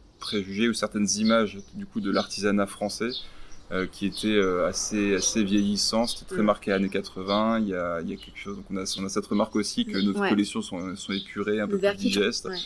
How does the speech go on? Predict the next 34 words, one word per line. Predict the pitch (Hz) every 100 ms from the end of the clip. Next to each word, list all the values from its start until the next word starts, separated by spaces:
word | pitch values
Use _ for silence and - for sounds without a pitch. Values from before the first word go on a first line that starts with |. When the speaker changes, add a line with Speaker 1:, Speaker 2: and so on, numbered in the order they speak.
| -
Speaker 3:
On | 202
nous | 220
dit, « | 202
Ah, | 349 349
mais |
on | 240
peut | 226
faire | 220 220
ça | -
en | 330 262
verre. » | 311 254 214 208 - - - - - -
Speaker 2:
Ouais. | 220 202
Speaker 3:
Oui, | 226
oui. | 202 180 202
On |
n'est | 190
pas | 208
obligé | 233
de | 202
mélanger | 196 196 202 202 233
cinquante | 220 208 214 226 -
couleurs | 208 214 226 233
dans | 190
Speaker 2:
Ouais. | 190
Speaker 3:
un | 190 185 208 -
Speaker 1:
Donc, | 196
Speaker 2:
Ouais, | 175
c'est | 190
Speaker 1:
euh, |
Speaker 2:
pas | -
obligé | 220 196
d'être | 208 185 -
rose | 202
pâle | - 202 202